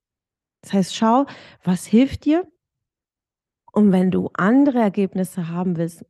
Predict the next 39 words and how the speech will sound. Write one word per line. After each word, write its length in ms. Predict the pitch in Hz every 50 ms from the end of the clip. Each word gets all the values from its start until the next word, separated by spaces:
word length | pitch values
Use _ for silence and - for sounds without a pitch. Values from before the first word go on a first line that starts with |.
| _ _
musst 360 | - 180 180 185 202 - - -
du 60 | 202
nun 200 | 175 165 165 160
mal 220 | 160 160 160 165 -
andere 600 | - 170 175 170 170 170 170 156 170 170 175 170
Handlungen 580 | 180 220 247 302 _ - 185 160 180 - 180 170
vornehmen. 460 | - - - - - - 208 208 202 _ _ _ _ _ _ _ _ _ _ _ _ _ _ _ _ _ _ _ _ _ _ _ _ _ _ _ _ _ _ _ _ _
Ihr 100 | - 175
kennt's, 580 | - - 190 202 214 220 233 233 - - - - _ _ _ _ _
ich 220 | - 170 160 - -
wiederhol's 460 | 165 156 160 156 170 180 170 170 -
immer 280 | - 175 196 214 214
wieder, 600 | 208 214 208 190 196 185 185 185 185 190 - _ _ _ _ _ -
sein 760 | - 165 139 - 180 170 165 175 175 170 170 170 175 180 170
plus 360 | - - - 160 156 - - _
tun 500 | - - - 165 151 147 147 147 - - _
ist 220 | - 165 - - -
gleich 440 | 160 165 170 - - - - -
haben. 200 | - - - - - _ _ _ _ _ _ - - - - - - 233 220 185 -
Und 160 | - 233 220
wenn 100 | 226 240
du 60 | 240
sagst, 240 | 226 254 240 - - -
"Ich 220 | 262 - - -
habe 200 | - 392 - 403
aber 200 | 311 233 208 185
viel 280 | 165 - - 196 180 170
getan. 580 | - 170 - - - - 170 160 - - 160 - _ _ _ _ _ _ _ _ _ _ _ _ _ -
Ich 80 | - 269
habe 180 | 294 294 302
wirklich 380 | 330 381 392 381 - - 320 285
viel 160 | - 330 311
getan", 520 | 311 302 302 - - 302 285 262 226 196 185
ne? 220 | 196 233 262 -
Auch 220 | - 226 - -
im, 220 | 254 - 262 226 247
im 280 | 262 - 233 240 -
Tun 460 | - - 311 311 320 320 302 254 220 -
gibt's 400 | - 226 - _ - - -